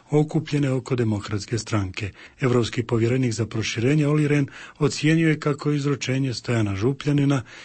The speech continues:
i formiranje nove vlade predstavljaju realnu šansu za novi zamah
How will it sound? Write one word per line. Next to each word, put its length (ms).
i 120
formiranje 680
nove 280
vlade 420
predstavljaju 680
realnu 380
šansu 440
za 160
novi 280
zamah 420